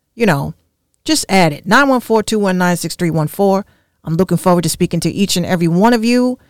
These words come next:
And again, like I said, we're gonna give this a shot, you know? We're gonna give this a shot.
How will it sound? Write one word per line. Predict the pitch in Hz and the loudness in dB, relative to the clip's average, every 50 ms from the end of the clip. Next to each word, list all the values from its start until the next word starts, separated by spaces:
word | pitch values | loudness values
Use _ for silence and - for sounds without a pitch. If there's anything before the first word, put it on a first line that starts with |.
| _ _ _ _ - | _ _ _ _ -10
And | - 165 156 156 160 151 139 139 - _ _ _ _ _ _ _ _ _ _ | -6 -4 -4 -2 -2 -4 -6 -8 -12 _ _ _ _ _ _ _ _ _ _
again, | - 170 151 185 185 196 | -10 -4 -2 0 0 2
like | 190 185 180 196 | 0 0 0 0
I | 185 | 0
said, | 175 - - 208 214 214 220 - | 0 0 0 2 2 0 0 -4
we're | 277 | -2
gonna | 269 294 285 285 | 0 2 2 2
give | 262 285 277 247 | 2 0 0 0
this | 285 269 - | 0 -2 0
a | 269 | -2
shot, | 226 - 277 277 285 269 185 135 - - | 0 0 2 2 4 2 2 0 -4 -8
you | - 165 | -6 -4
know? | 156 151 165 196 226 - _ _ _ _ - | 0 0 0 0 -2 -4 _ _ _ _ -10
We're | - 175 | -4 -2
gonna | 180 180 180 | -2 -2 0
give | 180 185 175 | -2 -4 -6
this | 185 190 202 | -6 -6 -6
a | 190 | -4
shot. | - - 196 196 147 - | -2 -2 0 -2 -2 -4